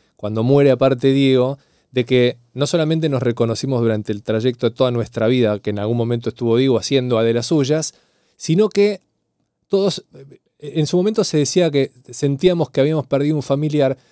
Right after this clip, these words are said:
pero que también le debíamos algo, un posteo, una foto, un comentario, un "che, a mí me cambió en este sentido". Para vos fue, no sé si, eh, un legado también, un "gracias, Diego", pero de tu manera, este, este podcast.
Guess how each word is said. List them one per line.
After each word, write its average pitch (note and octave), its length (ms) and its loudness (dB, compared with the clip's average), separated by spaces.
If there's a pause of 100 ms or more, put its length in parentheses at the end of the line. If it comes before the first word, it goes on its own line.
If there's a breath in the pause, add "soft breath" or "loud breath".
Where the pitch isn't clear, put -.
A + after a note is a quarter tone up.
pero C#3 140 2
que C#3+ 120 2
también F#3 280 2
le D#3+ 120 2
debíamos D3 560 2
algo, A#2+ 400 -2 (260 soft breath)
un D3+ 180 0
posteo, D3+ 460 2
una C#3 200 2
foto, D#3+ 280 0
un C#3+ 80 0
comentario, C3 680 0
un C#3 180 -2
"che, D3+ 160 -2
a C#3+ 40 -2
mí E3 120 0
me E3 120 0
cambió C#3+ 380 0
en C#3 100 -2
este C3+ 220 -4
sentido". B2+ 480 -2 (240 soft breath)
Para B2+ 160 0
vos F#3+ 160 2
fue, G3 240 0
no D#3 140 -4
sé C#3+ 200 0
si, A2+ 420 -4
eh, A2+ 200 -10 (680)
un C3 260 -2
legado B2+ 460 4
también, B2 320 -2
un B2+ 120 -2
"gracias, B2+ 480 0
Diego", B2+ 340 2
pero A2+ 200 2
de A2+ 100 2
tu A#2+ 120 -4
manera, B2+ 560 0 (300)
este, A#2+ 800 0
este C3+ 220 -4
podcast. E3 460 -6